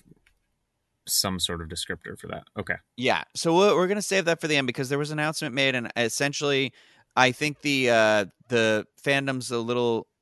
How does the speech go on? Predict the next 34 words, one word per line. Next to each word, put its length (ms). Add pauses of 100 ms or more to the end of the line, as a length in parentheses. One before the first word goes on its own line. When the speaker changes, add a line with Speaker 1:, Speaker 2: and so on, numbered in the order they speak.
(200)
Speaker 2:
more 300
than 180
divided 460
on 180
it, 80
I 120
would 140
say. 160
I 160
would 160
say 260
there's, 320
uh, 140
most 420
of 40
the 60
people 220
that 100
I 140
follow 380
are 60
very 300
in 100
the 80
negative 420
about 280
this 200
thing 180
that 100
was 120
announced 280
Speaker 1:
Mm-hmm. 40
Speaker 2:
because 280
it's, 280